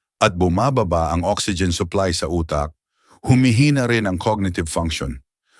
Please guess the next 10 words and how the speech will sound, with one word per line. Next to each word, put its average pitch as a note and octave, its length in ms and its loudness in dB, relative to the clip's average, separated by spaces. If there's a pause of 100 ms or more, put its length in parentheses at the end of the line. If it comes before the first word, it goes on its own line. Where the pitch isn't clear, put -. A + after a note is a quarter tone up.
(120)
Maaring A2 560 2
madaling G2 400 2
malito F2 560 0
ang G#2+ 240 -2
tao, F2+ 400 0 (400)
mahirapan F#2+ 720 2
sa - 80 -6
paggawa F#2 480 0
ng F2+ 160 0
desisyon, F#2 680 -2